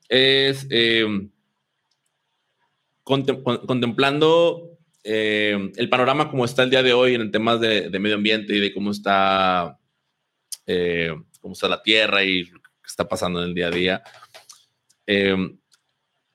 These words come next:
hay una oportunidad, se abre una oportunidad de hacer un viaje a la Luna,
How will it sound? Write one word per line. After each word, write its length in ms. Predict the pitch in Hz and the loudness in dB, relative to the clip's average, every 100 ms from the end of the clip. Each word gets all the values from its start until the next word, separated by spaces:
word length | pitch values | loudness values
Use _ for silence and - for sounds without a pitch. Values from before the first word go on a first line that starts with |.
| _ _ _ _ _ | _ _ _ _ _
hay 160 | 120 123 | 2 4
una 160 | 131 | 4
oportunidad, 760 | 127 127 117 113 107 110 110 - | 2 2 2 2 4 4 2 0
se 120 | - | 0
abre 120 | 101 | 2
una 100 | 101 | 2
oportunidad 500 | 104 104 104 101 95 104 | -2 -4 -4 0 2 2
de 320 | 101 76 - | 0 -2 -8
hacer 240 | - - 98 | -8 -4 -4
un 120 | 95 | 0
viaje 800 | 95 90 - 87 87 87 87 87 | 0 0 -2 -2 0 -2 -4 -2
a 60 | 95 | 0
la 100 | 113 | 2
Luna, 320 | 226 90 | 2 -2